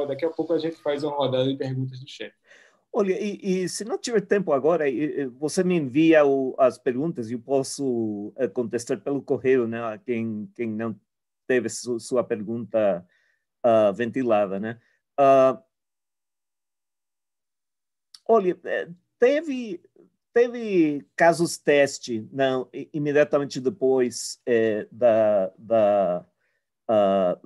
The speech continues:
Speaker 2: da, da atorgação da, do, do, do Código Penal, mas efetivamente eu acho que,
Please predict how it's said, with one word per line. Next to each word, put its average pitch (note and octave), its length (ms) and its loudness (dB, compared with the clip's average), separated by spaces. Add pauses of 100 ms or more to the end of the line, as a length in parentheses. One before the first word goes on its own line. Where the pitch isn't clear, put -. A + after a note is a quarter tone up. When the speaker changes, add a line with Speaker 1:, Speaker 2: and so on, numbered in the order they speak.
(140)
Speaker 2:
da, G#2 640 2
da G#2 160 -4
atorgação B2 600 0
da, A2 300 2
do, G2 600 -8
do, G2+ 420 -10
do G2+ 200 -8
Código A#2 380 -2
Penal, G#2+ 460 -4 (440)
mas D3 460 -2
efetivamente F#3 840 -2
eu - 80 2
acho - 280 -4
que, C3 580 0